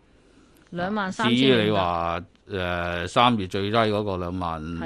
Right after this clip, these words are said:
Speaker 2: 零幾呢，
Speaker 1: 係啊。係啊。
Speaker 2: 嗰個似乎又未必到。
Speaker 1: 兩萬二千幾啊嘛？
Speaker 2: 即係可能隻腳係介乎嗰，之前嗰兩隻腳之間。
Speaker 1: 嗯。
Speaker 2: 即係可能兩萬一二嗰頭到啦，我估計。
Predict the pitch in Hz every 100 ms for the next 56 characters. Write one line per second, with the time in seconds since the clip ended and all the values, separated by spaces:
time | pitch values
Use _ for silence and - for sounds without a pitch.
0 | 85 78 82 82 92 110 117 - _ -
1 | 165 104 123 104 95 95 95 82 82 110
2 | - 80 85 _ _ _ _ 180 196 180
3 | 175 175 196 151 139 160 131 110 151 104
4 | 95 113 - 104 90 90 107 98 85 95
5 | 120 - _ - 120 98 80 113 95 92
6 | 101 95 110 110 113 123 _ _ - 180
7 | 165 156 - - _ - 117 104 120 85
8 | 85 101 92 107 90 80 98 101 73 85
9 | 98 95 85 95 92